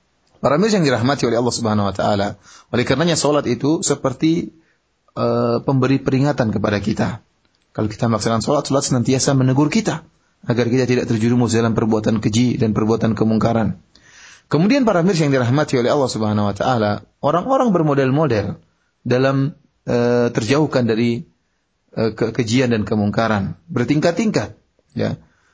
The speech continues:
Dan inilah, ya, eh, kenapa, eh, Allah Subhanahu wa taala mengatakan bahwasanya salat mencegah dari kemungkaran dan mencegah dari perbuatan keji, sehingga Allah Subhanahu wa taala dengan hikmahnya menjadikan salat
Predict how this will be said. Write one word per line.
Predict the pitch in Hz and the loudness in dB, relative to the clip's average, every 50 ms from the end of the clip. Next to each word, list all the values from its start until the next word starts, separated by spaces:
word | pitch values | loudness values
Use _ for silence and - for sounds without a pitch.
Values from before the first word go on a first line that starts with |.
| _ _ _ | _ _ _
Dan | - 117 117 120 120 117 113 - - - _ - | -2 0 0 2 0 0 -2 -4 -6 -10 _ -2
inilah, | 139 156 190 202 160 127 104 95 87 - _ - | 0 0 2 2 0 0 -2 -6 -10 -14 _ -4
ya, | 113 113 127 123 - - - _ _ _ _ _ _ _ _ - | -2 -2 0 -2 -4 -8 -14 _ _ _ _ _ _ _ _ -4
eh, | 117 117 117 113 113 | -2 0 0 0 0
kenapa, | - 131 127 135 143 139 139 143 147 143 143 202 208 - _ _ _ _ _ _ _ _ - | -2 0 0 0 0 0 0 0 0 0 -2 -6 -8 -14 _ _ _ _ _ _ _ _ -8
eh, | - | -4
Allah | 117 117 113 120 139 135 123 - | -4 -2 0 0 0 0 -2 -2
Subhanahu | - 117 120 113 120 120 117 113 | -2 -2 -2 0 0 0 0 0
wa | 113 - | -2 -2
taala | - 131 131 127 123 | -2 0 0 0 0
mengatakan | 117 117 113 113 123 120 120 117 117 | 0 0 0 -2 -2 -2 -2 -2 0
bahwasanya | 117 113 113 110 107 123 117 110 | 0 0 0 0 0 -2 -2 0
salat | - 131 135 147 160 175 180 175 - _ _ _ _ _ _ - | 0 0 0 2 0 0 -2 -4 -12 _ _ _ _ _ _ -4
mencegah | 127 127 123 - 139 120 143 143 131 123 | -2 -2 0 0 0 0 0 0 0 0
dari | 120 117 117 | 0 0 0
kemungkaran | 117 - 117 117 117 113 - 139 151 160 160 165 208 - - - | -2 -2 0 0 0 0 0 0 0 0 0 0 -2 -4 -4 -2
dan | 127 123 120 | -2 0 0
mencegah | 120 113 - 120 113 139 131 | 0 0 0 0 0 0 0
dari | 123 117 120 | 0 0 0
perbuatan | 120 117 110 107 107 117 113 110 120 123 123 123 120 - - _ _ _ _ _ _ - | 0 -2 -2 0 0 0 0 0 0 0 -2 -2 -4 -8 -14 _ _ _ _ _ _ -4
keji, | 131 113 110 139 165 202 302 202 | -4 0 0 0 0 0 0 -2
sehingga | - - 135 143 147 147 - 160 | 0 0 0 2 2 2 2 2
Allah | 170 165 151 | 2 0 0
Subhanahu | - - 135 139 131 139 139 143 135 135 | 0 -2 -2 0 0 0 0 0 2 0
wa | 135 131 | 0 0
taala | - 165 - 147 160 165 175 175 147 | 0 0 0 2 2 2 2 0 0
dengan | 135 131 127 123 113 | 0 -2 0 0 0
hikmahnya | 123 127 - 151 151 160 147 160 160 151 | -2 -2 -2 0 0 2 2 2 2 2
menjadikan | 139 131 135 135 151 160 165 160 151 | 2 2 2 2 2 2 2 0 0
salat | 151 - 160 180 190 202 196 196 - | 0 0 2 2 2 0 -2 -4 -8